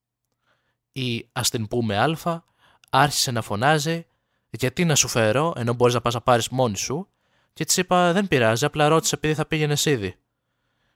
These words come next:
Με κοίταξε και συνέχισε να φωνάζει, λέγοντας πως περιμένω όλοι να έρθουν να μου φέρουν πράγματα και να με παρηγορήσουν, ενώ κανείς δεν νοιάζεται για την ίδια και τον πόνο της. Της είπα πως όλοι κάνουμε ό,τι καλύτερο μπορούμε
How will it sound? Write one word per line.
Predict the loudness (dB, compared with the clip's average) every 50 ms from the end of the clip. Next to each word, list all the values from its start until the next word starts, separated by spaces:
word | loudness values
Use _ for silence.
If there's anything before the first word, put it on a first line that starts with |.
| _
Με | -8 -8
κοίταξε | -6 -4 -4 -4 -2 -2 -4 -4 -4 -6 -6
και | -6 _ -4 -4
συνέχισε | -4 -4 -4 -4 -4 -4 -4 -6
να | -6 -8
φωνάζει, | -6 -4 -2 0 0 0 0 0 -2 -4 -6 _ _ _ _ _ _ _ -4
λέγοντας | -2 0 2 2 2 2 0 -2 0
πως | -2 -4 -2 -2
περιμένω | -2 0 0 0 0 0 0 2 2
όλοι | 2 2 0 0
να | 0 0
έρθουν | 0 0 -2 -4
να | -6
μου | -6 -4
φέρουν | -4 -2 -2 -4 -4 -4
πράγματα | -2 -2 -2 -2 -2 -4 -4 -4 -4 -6 -6 -8 _ _ _ _ _ _ _ _ _
και | -2 0 0
να | 0
με | 2
παρηγορήσουν, | 2 2 2 2 4 2 4 4 4 2 2 -2 -4 -6 -8 -8 -12 _
ενώ | -6 -4 -4 -2
κανείς | 0 0 0 0 0 0 0
δεν | 0 -2
νοιάζεται | 0 0 0 -2 -2 -4 -6
για | -6 -6
την | -6 -4 -4
ίδια | -4 -4 -4
και | -6 -6 -4
τον | -6 -6 -4
πόνο | 0 0 0 0 -2 -6
της. | -8 -12 -14 -14 -14 _ _ _ _ _ _ _ _ _ _ _ _ _ _ _ _ _ _ _ _ _ _ _ _
Της | -4 -2 -2
είπα | -2 0 -2 -2
πως | -2 -2 -4 -4 -4
όλοι | -2 0 0 0 0
κάνουμε | -2 -2 -2 -2 -2 -2 -4
ό,τι | -6 -6
καλύτερο | -4 -4 -4 -4 -4 -6 -4
μπορούμε | -2 0 0 2 0 0 -2 -4 -6 -6